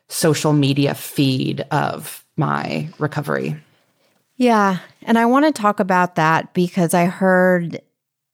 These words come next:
Speaker 2: I'm, I'm actually really curious in this conversation to touch on that a little bit more, sort of this push to be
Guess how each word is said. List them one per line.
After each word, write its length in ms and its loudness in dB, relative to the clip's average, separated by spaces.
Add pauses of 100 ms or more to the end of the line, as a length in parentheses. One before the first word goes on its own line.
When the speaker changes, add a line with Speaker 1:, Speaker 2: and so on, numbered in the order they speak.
(100)
Speaker 2:
I'm, 160 2 (100)
I'm 140 4
actually 340 0
really 260 0
curious 500 -2
in 80 0
this 140 -2
conversation 840 -2
to 300 -4 (120)
touch 260 -4
on 200 0
that 340 -2
a 80 -6
little 220 0
bit 180 -2
more, 580 0
sort 240 -2
of 100 -2
this 200 -2
push 460 -2
to 160 -4
be 400 0